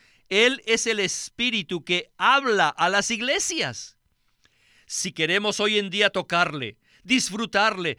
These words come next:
si queremos participar de Él en nuestro reposo, ¿dónde debemos estar?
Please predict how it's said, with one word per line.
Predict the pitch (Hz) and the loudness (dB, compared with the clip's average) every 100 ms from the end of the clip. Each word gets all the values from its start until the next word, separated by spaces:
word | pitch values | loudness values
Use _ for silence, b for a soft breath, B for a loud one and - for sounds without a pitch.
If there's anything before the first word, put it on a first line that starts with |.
| B | B
si | - 247 | -2 0
queremos | 247 262 269 - | 2 2 2 2
participar | 240 220 233 220 214 208 208 202 | 0 0 0 -4 -2 0 0 2
de | 208 214 | 4 4
Él | 214 | 4
en | 208 190 | 2 0
nuestro | 190 - 180 | -2 -2 -4
reposo, | 165 - 165 175 165 b b | -4 -2 -2 -2 -4 b b
¿dónde | 143 135 156 170 180 | -12 -6 -4 -4 -2
debemos | 170 180 202 220 | -2 -2 -4 -4
estar? | 208 - 277 330 - | -4 0 0 -2 -8